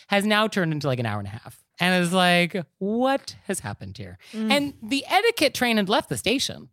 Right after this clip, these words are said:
Speaker 1: So, like, there's no opportunity to, like, leave at this point. So now I'm just, like, along for the ride. And it's like, "Oh, I'll clear the rest of my day." So I don't like that that happened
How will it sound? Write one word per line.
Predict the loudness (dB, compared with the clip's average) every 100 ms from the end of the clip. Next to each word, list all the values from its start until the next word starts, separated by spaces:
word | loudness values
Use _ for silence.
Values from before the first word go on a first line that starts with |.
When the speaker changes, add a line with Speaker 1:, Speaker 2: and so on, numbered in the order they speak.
| _ _
Speaker 1:
So, | 2 4
like, | 4 2
there's | 0 0
no | 4 4 6
opportunity | 4 2 -2 2 2 4 4 4
to, | 2
like, | 2 0 0
leave | 2 4 4
at | 4
this | 2 0
point. | -2 -8 -10 -20 -20 -20 -20
So | 0 2
now | 2 4 4
I'm | 4
just, | 2 2
like, | 2 2 0 -8 _
along | -2 0 2 2 2
for | -4
the | -8
ride. | -4 -4 -4 -6 -14 -20 _ _ _ _ -2
And | 0 2
it's | 2
like, | 0
"Oh, | 0
I'll | 0
clear | -2 -4
the | -2
rest | 0 -2
of | -2
my | -4
day." | -6 -8 -10 _ _ -8
So | 2 4 6 6 4 0 _ 0
I | 2 4 4 2 4 2 2 0 -2 -8 -6
don't | 0 0 0
like | -2
that | -4
that | -4 -4
happened | -6 -6 -10 -10